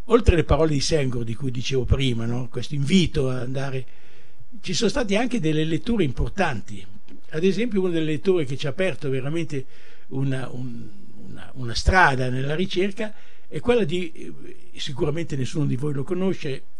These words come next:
è L'anima dei pigmei d'Africa, L'âme des pigmei d'Afrique, fatta da un certo padre Trills, un missionario, che è stato per un'infinità di tempo in un villaggio di pigmei Babinga.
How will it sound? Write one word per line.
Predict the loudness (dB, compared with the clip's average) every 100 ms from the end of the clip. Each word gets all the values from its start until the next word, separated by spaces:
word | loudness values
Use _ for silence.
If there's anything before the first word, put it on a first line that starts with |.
| -2
è | 0 0 -2 -4 -4
L'anima | -2 -2 0 2 0 -2
dei | -2 -2
pigmei | -2 -2 -2 -2 -2
d'Africa, | -4 -4 -4 -4
L'âme | -4 -4 -2
des | -2
pigmei | -4 -2 -2
d'Afrique, | -2 -4 -4 -4 -4 -4 -4 -4 -2
fatta | 0 0 2
da | 0
un |
certo | 0 -2 -2
padre | 0 0 0 -2
Trills, | 0 0 0 -2 -2 -2
un | 0
missionario, | 2 0 -2 -2 -4 -4 -4 -4 -4 -4 -4 -4 -4 -4 -4
che | -2
è |
stato | 0 0 0
per | -2 -2 -2 -4 -4 -4
un'infinità | 0 2 0 0 0 0
di | 0
tempo | 0 0 2 2 0 -2
in | -2 0
un | 0
villaggio | 0 0 0 0 -2 -2
di | -2
pigmei | -2 0 0 0 0
Babinga. | 0 0 0 0 0 -2